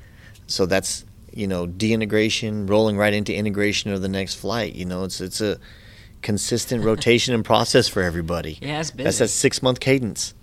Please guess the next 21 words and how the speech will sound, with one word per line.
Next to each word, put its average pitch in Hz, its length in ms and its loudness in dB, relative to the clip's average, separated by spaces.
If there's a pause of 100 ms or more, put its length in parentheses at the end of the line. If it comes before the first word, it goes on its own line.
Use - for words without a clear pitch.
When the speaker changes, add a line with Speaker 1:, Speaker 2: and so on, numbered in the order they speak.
(200)
Speaker 1:
and 95 160 -6
it's - 260 -8
rolling. 107 320 -8 (300)
Speaker 2:
And 175 160 0
you 151 40 -4
talked 196 200 0
about, 190 500 4
uh, 160 300 2
a 165 60 -2
Northrop 165 340 -2
Grumman, 151 260 -4
going 110 220 -6
up 117 120 -8
on 117 100 -4
a 113 80 -8
Northrop 117 340 -10
Grumman 123 240 -6
mission. 107 300 -8
So, 127 420 0
Speaker 1:
Yes. - 100 -8
Speaker 2:
so 120 360 -2